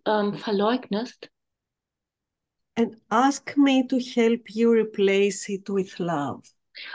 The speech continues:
Speaker 1: Und mir erlaubst, sie durch Liebe zu ersetzen.
Speaker 2: This third step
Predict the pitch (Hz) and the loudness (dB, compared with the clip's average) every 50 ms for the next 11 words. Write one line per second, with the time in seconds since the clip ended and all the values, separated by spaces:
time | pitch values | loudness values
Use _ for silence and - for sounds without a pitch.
0 | - - - 233 - - 226 240 247 269 269 - - 247 240 233 233 226 226 233 | -14 -4 0 0 0 2 4 6 6 6 6 4 4 2 2 2 2 2 2 0
1 | - - - - - 240 226 220 226 214 220 - 226 220 220 220 - 156 - - | -2 -4 -8 -2 2 2 4 4 4 2 2 0 0 0 0 0 -2 -4 -2 -2
2 | 208 - - 190 185 - 185 185 - - - - 190 180 - _ _ _ _ _ | -2 0 0 0 0 -2 -4 -4 -6 -10 -10 -10 -10 -10 -10 _ _ _ _ _
3 | _ _ _ _ _ _ _ _ _ _ _ _ _ _ _ _ _ _ _ _ | _ _ _ _ _ _ _ _ _ _ _ _ _ _ _ _ _ _ _ _
4 | _ _ _ _ _ _ _ _ _ _ _ _ _ _ _ _ _ _ _ _ | _ _ _ _ _ _ _ _ _ _ _ _ _ _ _ _ _ _ _ _
5 | _ _ _ _ _ _ _ _ _ _ _ _ _ _ _ _ _ _ _ 151 | _ _ _ _ _ _ _ _ _ _ _ _ _ _ _ _ _ _ _ -12
6 | 151 170 214 214 202 185 - - - - _ 220 202 185 175 165 151 - - - | -6 -4 -4 -2 -2 -4 -6 -6 -10 -10 _ -4 -4 -2 -2 -4 -6 -10 -12 -14
7 | - - - - 202 180 160 143 123 - _ - | -14 -14 -10 -6 -6 -6 -6 -6 -10 -16 _ -20